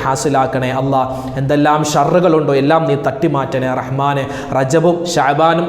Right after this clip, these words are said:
റമളാനും അനുകൂലമായ സാക്ഷിയാക്കണേ അല്ലാ. ആമീൻ ബിറഹ്മതിക യാ അർഹമർ റാഹിമീൻ. ഈ വീഡിയോയുടെ എൻഡ് സ്ക്രീനായി പരിചയപ്പെടുത്തുന്ന അടുത്ത വീഡിയോ, നിസ്കാരത്തിൽ നമ്മൾ ശ്രദ്ധിക്കാതെ പോകുന്ന, അറിഞ്ഞും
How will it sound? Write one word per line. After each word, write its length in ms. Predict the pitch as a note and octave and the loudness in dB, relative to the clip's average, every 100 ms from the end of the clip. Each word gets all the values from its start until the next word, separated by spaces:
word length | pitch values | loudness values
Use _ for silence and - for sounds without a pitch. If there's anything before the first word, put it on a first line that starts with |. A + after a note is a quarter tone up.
| D3+ | 0
റമളാനും 480 | E3+ F3 D3 C#3+ - D3 | 2 4 2 0 -4 -2
അനുകൂലമായ 580 | E3 E3+ D3 C#3 C3+ C3 C3 | 0 2 2 0 -2 -2 -2
സാക്ഷിയാക്കണേ 680 | C3 - C3+ B2+ B2 B2 B2 B2+ | -4 -2 -2 -2 -2 -2 -2 -2
അല്ലാ. 220 | B2+ C3 B2 B2+ - C#3 | 0 0 0 -4 -4 -2
ആമീൻ 240 | D#3 D3 C3 | 0 0 0
ബിറഹ്മതിക 480 | C3 - C3+ C#3+ B2+ C3+ | -2 -2 -4 -2 0 0
യാ 80 | C3 B2 | 0 -2
അർഹമർ 320 | B2+ C3 B2 B2 | -2 -2 0 0
റാഹിമീൻ. 360 | B2+ C#3+ F#3+ - F3+ - G3+ | 0 0 0 -4 -6 -2 2
ഈ 40 | A3+ | 4
വീഡിയോയുടെ 500 | A3 A3+ A3+ F#3 F3 F#3+ - E3+ | 6 6 6 6 4 2 0 0
എൻഡ് 320 | F#3 G#3 A#3 A3+ | 2 2 0 0
സ്ക്രീനായി 540 | G3+ G3+ F#3 F#3 F#3+ F#3 | 0 2 2 2 2 2
പരിചയപ്പെടുത്തുന്ന 1000 | D#3+ D#3 F3+ F3 E3 D3+ D3+ D3+ D3+ E3 D3+ | 2 2 2 2 0 0 0 0 0 0 0
അടുത്ത 280 | D#3+ D#3+ F#3+ D3+ | 0 0 2 2
വീഡിയോ, 300 | C3+ A#2+ G#2+ - - - - | 2 0 -2 -6 -16 -12 -4
നിസ്കാരത്തിൽ 640 | E3+ - G#3+ A3+ A3 A#3+ A3 | -4 2 4 4 4 2 2
നമ്മൾ 220 | G3 F#3+ F#3+ G3 - - | 2 4 4 2 -2 -4
ശ്രദ്ധിക്കാതെ 840 | F#3 E3+ D3 G3 G3+ G#3 G3+ G#3 E3 | 0 0 0 -2 2 4 4 4 4
പോകുന്ന, 440 | E3 D#3 D3+ D3 D3 F#3 - - D3+ | 4 4 2 0 -2 -4 -6 -4 0
അറിഞ്ഞും 400 | D#3+ F3 F#3+ G3+ | 2 2 4 2